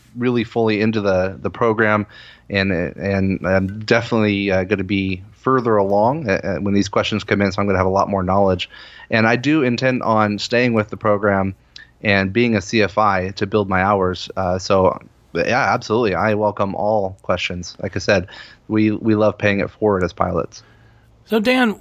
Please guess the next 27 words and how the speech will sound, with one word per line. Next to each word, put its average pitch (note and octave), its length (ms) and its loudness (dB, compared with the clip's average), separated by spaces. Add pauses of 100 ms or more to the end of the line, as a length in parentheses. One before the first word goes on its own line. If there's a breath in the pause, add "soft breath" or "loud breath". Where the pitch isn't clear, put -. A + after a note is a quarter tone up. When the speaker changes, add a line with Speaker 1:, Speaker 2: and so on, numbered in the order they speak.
Speaker 2:
how G3+ 280 -2
long C#4+ 240 2
do F#3 60 2
you D3+ 60 2
think D3+ 240 -2
this C#3+ 160 -4
is A#2 140 0
all A2+ 180 2
gonna G#2+ 180 0
take G#2 380 -2
you F#2 140 -2
from, G2+ 500 -2
from G#2+ 220 -2
soup F#3 280 2
to C3+ 120 0
nuts, B2+ 420 0
uh, A2 260 2
to - 140 -8
the A2+ 80 -2
point D#3 420 -2
where A2 120 -2
you B2 500 0
are A2 180 0
gonna G#2 280 0
actually A2 480 -2
be G2+ 360 -6 (120)
paid A#2 680 0